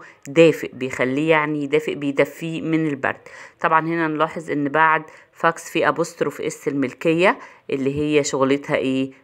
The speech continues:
بتخلي اللي بعدها ملك اللي قبلها، بتخلي ال thick fur ديت اللي هو الفرو الخ-، السميك بتاع مين؟ بتاع الثعلب. عشان دي أبوستروف اس الملكية، هو ده شغلها. يكون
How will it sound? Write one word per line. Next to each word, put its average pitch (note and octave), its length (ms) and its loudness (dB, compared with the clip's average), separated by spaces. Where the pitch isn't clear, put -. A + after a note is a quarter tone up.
بتخلي D3 380 0
اللي C3+ 120 -4
بعدها C3 500 0
ملك C#3+ 320 -4
اللي C#3 140 0
قبلها، A#2+ 420 -2
بتخلي D#3 600 -2
ال C3+ 360 -2
thick E3+ 300 -4
fur G3 340 6
ديت F3+ 420 -2
اللي C#3+ 280 -2
هو D3+ 260 6
الفرو C3+ 760 0
الخ-، B2 300 -8
السميك D3+ 800 0
بتاع D#3+ 580 2
مين؟ D#3 500 -4
بتاع C#3 640 4
الثعلب. A#2 540 -2
عشان D#3 360 -2
دي D3+ 140 2
أبوستروف D3 460 -6
اس - 180 -10
الملكية، E3 500 -2
هو D#3+ 200 4
ده D3+ 80 4
شغلها. B2+ 400 -6
يكون C#3+ 500 0